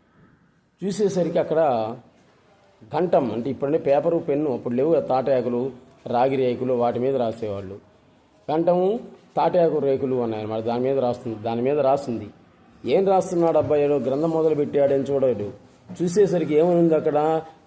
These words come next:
"తెనాలి రామలింగడు తిన్నాడురా తట్టెడంతా" అనుంది.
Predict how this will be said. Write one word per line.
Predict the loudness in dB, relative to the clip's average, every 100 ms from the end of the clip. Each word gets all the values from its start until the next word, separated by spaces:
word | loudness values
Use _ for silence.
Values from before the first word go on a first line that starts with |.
| _
"తెనాలి | -6 -4 0 2 2
రామలింగడు | 2 2 0 0 0 0 2 2 2 0 -4 -10 -18 -20 -20 -6
తిన్నాడురా | -2 0 2 2 2 2 2 2
తట్టెడంతా" | 0 -2 0 2 2 0 0 2 2
అనుంది. | 0 -2 -6 -10